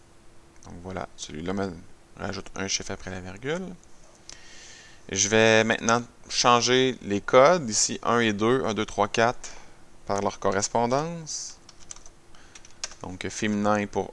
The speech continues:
un, masculin pour deux. Ici, on avait moins de cinq ans. Ici, on avait de cinq à dix ans.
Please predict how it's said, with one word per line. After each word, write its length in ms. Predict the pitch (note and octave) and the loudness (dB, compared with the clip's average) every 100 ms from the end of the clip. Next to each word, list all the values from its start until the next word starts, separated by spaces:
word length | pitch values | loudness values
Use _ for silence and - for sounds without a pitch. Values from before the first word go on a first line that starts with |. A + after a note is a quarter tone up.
| - | 0
un, 320 | A2 A2+ A2+ A2+ - - - - - - - - - - - - - - | 2 2 0 -6 -18 -20 -20 -20 -20 -20 -20 -20 -20 -20 -18 -16 -16 -10
masculin 460 | F#2+ G#2+ - F#2 F2 F2 | -4 -4 -4 -6 -6 -4
pour 180 | A#2 B2 | -2 0
deux. 200 | B2 D3 - - - - - - - - - - - - - - - | 0 -2 -4 -18 -20 -20 -20 -20 -16 -16 -18 -20 -20 -20 -20 -20 -16
Ici, 400 | - G2+ - C3+ - | -6 2 2 2 -4
on 160 | - G#2 | -4 0
avait 320 | G2+ G2+ A2+ - - | 0 2 2 0 -10
moins 500 | G#2 G#2+ A2 A#2+ B2 | -4 -2 0 0 2
de 100 | G2 | 2
cinq 440 | G2 - G#2 G#2+ B2+ | 2 0 0 -2 -4
ans. 80 | C3+ - - - - - - - - - - - - - - - - - - - - - - - - - - - | -4 -8 -18 -18 -18 -18 -18 -20 -20 -20 -20 -20 -16 -16 -18 -20 -20 -20 -20 -20 -20 -20 -20 -20 -20 -20 -18 -4
Ici, 260 | - - | 0 2
on 100 | G#2+ | 2
avait 220 | F#2+ F#2+ | 4 4
de 160 | F#2+ F2+ | 4 4
cinq 800 | - - A2+ A2+ A2 A2+ A2 - - - | 2 2 0 0 -2 -4 -8 -14 -20 -2
à 140 | B2 | 0
dix 340 | G#2+ D#2 - E2+ | 0 -2 -2 -2
ans. 180 | C3+ | -2